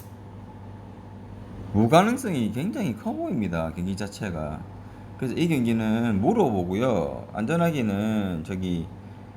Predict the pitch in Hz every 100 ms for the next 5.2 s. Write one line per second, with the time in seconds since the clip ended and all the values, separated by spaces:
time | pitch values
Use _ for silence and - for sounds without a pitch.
0 | - - - - 185 175 190 196 196 185
1 | 131 95 87 95 87 85 98 85 - -
2 | - - - - - - - - - -
3 | - - - - - - 87 85 90 -
4 | 170 208 170 120 95 95 98 92 85 78
5 | 71 62